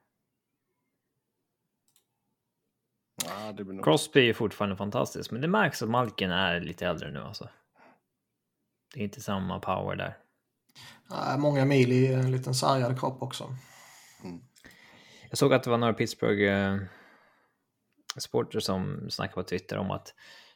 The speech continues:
Speaker 2: eh, när det gäller Tang och Malkin och, eh, vad de ska få för kontrakt nu, det är ju bara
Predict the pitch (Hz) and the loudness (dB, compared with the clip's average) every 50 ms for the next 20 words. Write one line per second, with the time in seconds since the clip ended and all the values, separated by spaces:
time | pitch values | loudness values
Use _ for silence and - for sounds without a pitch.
0 | _ _ _ - - - 92 90 62 - - 110 98 95 92 95 92 - 107 95 | _ _ _ -20 -18 -16 -14 -14 -12 -8 -6 -4 -2 -2 -2 -2 -2 0 2 2
1 | 95 95 92 90 92 92 90 92 - - 98 95 95 92 92 92 92 - - _ | 2 2 0 -2 -2 -2 -4 -4 -8 -10 -8 -8 -6 -6 -8 -8 -10 -12 -18 _
2 | _ 170 170 _ _ _ _ _ _ _ _ _ _ _ - - 53 50 50 50 | _ -20 -20 _ _ _ _ _ _ _ _ _ _ _ -8 -6 -6 -6 -6 -8
3 | 50 50 - - 64 90 107 104 101 - - 104 104 104 107 - 104 98 135 131 | -10 -12 -12 -14 -10 -6 -4 -4 -4 -4 -8 -14 -12 -10 -6 -6 0 4 4 4
4 | 113 - - - 92 85 87 87 - _ _ _ _ _ _ _ - 104 107 101 | 4 2 -2 -8 -6 -6 -6 -8 -10 _ _ _ _ _ _ _ -2 -2 0 2
5 | 98 85 78 69 - | 2 2 2 2 0